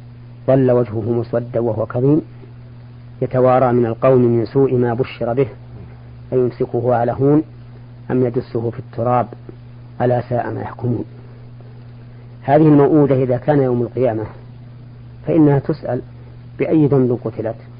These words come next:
ومن المعلوم أنه لا ذنب لها، ولكنها تسأل توبيخا وتقريعا وتلويما ل-، لمن وأدها، وهذا كما تقول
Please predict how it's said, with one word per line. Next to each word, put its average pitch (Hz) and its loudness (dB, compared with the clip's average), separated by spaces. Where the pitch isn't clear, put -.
ومن 135 2
المعلوم 131 2
أنه 151 2
لا 160 4
ذنب 127 2
لها، 123 -2
ولكنها 127 0
تسأل 120 -4
توبيخا 123 0
وتقريعا 120 -2
وتلويما 120 -2
ل-، 123 -2
لمن 127 2
وأدها، 123 0
وهذا 143 4
كما 147 4
تقول 123 -2